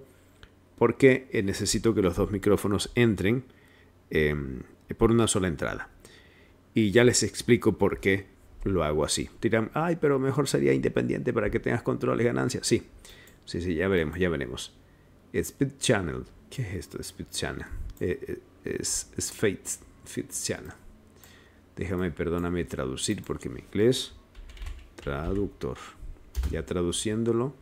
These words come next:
puedo entender a qué se refiere. Sí,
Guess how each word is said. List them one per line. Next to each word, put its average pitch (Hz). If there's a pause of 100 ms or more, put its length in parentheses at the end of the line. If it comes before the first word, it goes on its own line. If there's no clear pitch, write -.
(800)
puedo 78
entender 78 (100)
a 76
qué -
se 80
refiere. 67 (2000)
Sí, -